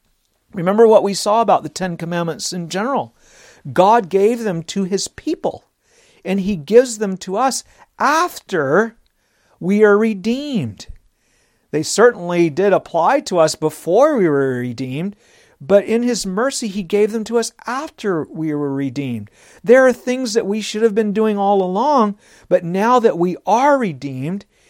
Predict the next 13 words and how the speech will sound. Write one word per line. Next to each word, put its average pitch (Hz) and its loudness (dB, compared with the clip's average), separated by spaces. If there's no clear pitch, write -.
he 214 -4
gives 233 4
them 190 -2
to - -4
us 147 0
because 214 0
now 208 -2
we 233 0
have 180 -4
been 185 -2
made 196 0
his 190 -6
again. 190 -8